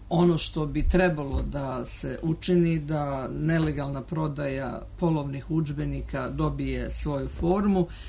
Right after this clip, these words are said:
a da se razmisli i o mestima gde će, e, biti postavljane tezge uz zakup,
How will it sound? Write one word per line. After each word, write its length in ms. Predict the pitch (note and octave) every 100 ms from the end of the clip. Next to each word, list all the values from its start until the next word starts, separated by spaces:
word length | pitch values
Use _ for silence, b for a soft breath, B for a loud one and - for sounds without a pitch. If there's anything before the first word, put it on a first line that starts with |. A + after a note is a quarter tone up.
| B B
a 240 | - E3 F#3
da 160 | G3+
se 160 | - G#3
razmisli 760 | F3 F3+ G3 A#3+ - - G#3+ G3 F3+ E3+
i 380 | - F3 E3 -
o 320 | D#3+ D3+ C#3+
mestima 840 | D#3 F#3+ A#3 - - E3 D#3 D3+ C#3
gde 380 | D3+ D3+ D3 D3
će, 240 | - D#3
e, 280 | C#3 C3 B2 - C#3 C3+ C3 B2 A#2 - B
biti 400 | - E3 F#3+ F#3
postavljane 1000 | E3+ F3 E3+ - G3 F3 E3 D#3 D3 C3+ -
tezge 680 | - D#3+ D3 C#3 D3 F#3+ A3 A3+ B B B B B B - -
uz 220 | C4+ F#3+
zakup, 680 | E3 D3 E3 D3+ D3+ D#3